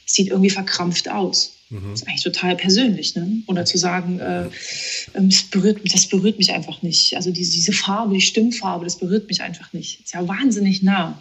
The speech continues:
Speaker 2: Mhm.
Speaker 1: Und so habe ich natürlich auch, um zu überleben eigentlich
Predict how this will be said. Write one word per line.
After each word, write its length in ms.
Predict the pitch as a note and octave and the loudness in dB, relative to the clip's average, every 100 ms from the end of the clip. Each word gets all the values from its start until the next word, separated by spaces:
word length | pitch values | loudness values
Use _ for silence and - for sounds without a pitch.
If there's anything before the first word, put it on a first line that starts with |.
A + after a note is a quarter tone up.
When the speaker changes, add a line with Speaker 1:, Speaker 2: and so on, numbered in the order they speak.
| - | -8
Speaker 2:
Mhm. 400 | F#2+ F2 E2+ F#2 - - - - - _ | -6 -4 -4 -6 -8 -8 -10 -12 -18 _
Speaker 1:
Und 300 | - F#3+ F#3 | 2 2 4
so 200 | - G3+ | 2 2
habe 140 | G3 G#3+ | 2 0
ich 80 | G#3+ | 0
natürlich 400 | G3 G#3 F#3+ - | 0 0 0 -2
auch, 260 | G3+ G3 - | -4 -2 0
um 260 | G3 - | 0 0
zu 160 | - G3 | -4 -4
überleben 560 | F3 F3+ G3 E4 A#3+ | 0 4 4 2 0
eigentlich 580 | F3 E3+ E3+ F#3 - - | -4 -6 -4 -4 -4 -10